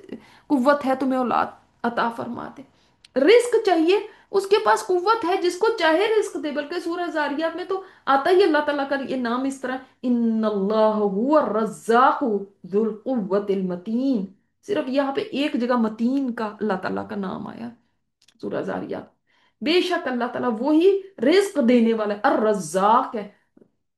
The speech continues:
कुव्वत वाला, मतीन, बहुत ज्यादा कुव्वत वाला है। उसके फैसले को कोई टाल नहीं सकता कि वो कोई फैसला दे दे तो फिर आगे ना मानना जाए। वो किसी को कुछ देना चाहे तो कोई रोक के दिखाए फिर जरा।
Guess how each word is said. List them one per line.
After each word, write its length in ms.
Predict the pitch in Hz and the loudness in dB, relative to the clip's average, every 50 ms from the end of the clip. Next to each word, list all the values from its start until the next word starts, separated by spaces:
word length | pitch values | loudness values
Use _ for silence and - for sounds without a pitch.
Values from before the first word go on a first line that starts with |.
| _ _ _ | _ _ _
कुव्वत 420 | 262 269 220 180 185 208 220 214 220 | -6 -4 -4 -4 -4 -4 -6 -6 -6
वाला, 260 | 190 185 185 180 185 | -6 -6 -6 -4 -4
मतीन, 640 | 190 185 208 220 214 - - 240 254 254 240 202 190 | -4 -4 -4 -4 -4 -4 -4 -2 0 0 0 0 0
बहुत 680 | 190 - - 294 311 269 269 269 254 202 180 - - | -2 -2 -2 -2 0 2 2 4 4 2 0 -4 -8
ज्यादा 420 | - 226 240 220 240 233 233 285 294 | -4 -2 0 0 0 2 2 2 0
कुव्वत 400 | 294 - 254 220 202 233 233 233 226 | 0 -2 -6 -4 -4 -4 -6 -6 -8
वाला 260 | 220 214 - - - | -10 -8 -8 -8 -10
है। 200 | - - - _ _ _ _ _ _ _ _ _ _ _ _ _ _ _ _ _ _ _ _ _ _ _ _ _ _ _ _ 226 | -12 -16 -18 _ _ _ _ _ _ _ _ _ _ _ _ _ _ _ _ _ _ _ _ _ _ _ _ _ _ _ _ -4
उसके 260 | 226 - - 233 226 | -4 -2 0 0 0
फैसले 520 | 226 - - 226 220 226 220 254 254 262 | 0 0 0 0 0 0 -2 -2 -2 -2
को 100 | 262 294 | -2 -2
कोई 200 | 285 - 285 302 | -2 0 -2 -2
टाल 320 | 294 - 262 240 220 226 262 | 0 2 4 4 4 4 4
नहीं 180 | 277 330 427 | 2 0 -2
सकता 360 | 427 - 392 381 - - 285 262 - - - - - _ - | -2 -2 -4 -6 -4 -4 -6 -6 -6 -8 -16 -20 -18 _ -4
कि 60 | 277 | -2
वो 220 | 233 233 254 262 | 0 0 0 0
कोई 160 | 254 269 254 247 | 0 -2 -4 -2
फैसला 440 | - 254 240 240 240 254 262 254 | 2 4 4 4 2 2 0 0
दे 340 | 226 196 185 220 226 262 262 | 0 0 2 2 4 4 2
दे 240 | 220 240 233 233 233 - _ _ - | 2 2 0 0 -2 -8 _ _ -8
तो 80 | 262 233 | -6 -2
फिर 200 | 254 254 233 - | 0 0 0 2
आगे 340 | - 214 208 220 226 233 | 4 4 4 4 2 0
ना 160 | 226 220 220 233 | 0 0 0 0
मानना 340 | 220 214 208 208 208 208 | 0 0 -2 -2 -2 -4
जाए। 160 | 208 208 220 226 | -6 -6 -6 -4
वो 120 | 247 285 | -6 -4
किसी 280 | 277 320 320 - 349 349 | -4 -4 -2 -2 0 0
को 100 | 381 381 | 0 2
कुछ 240 | 392 403 - - | 2 2 2 2
देना 400 | 196 180 226 247 262 269 302 320 | 0 0 2 2 4 4 4 2
चाहे 300 | 320 311 269 240 233 240 | 2 2 0 0 0 0
तो 100 | 233 285 | -2 -4
कोई 160 | 277 294 294 269 | -4 -6 -4 -4
रोक 300 | 233 226 226 233 233 - | 0 0 0 0 0 -4
के 80 | 302 294 | -8 -8
दिखाए 440 | 240 247 226 - - 202 240 262 262 | -6 -8 -8 -6 -6 -4 -2 -2 -4
फिर 220 | 254 247 208 202 208 | -4 -6 -8 -8 -8
जरा। 260 | 202 - - 220 | -10 -12 -12 -14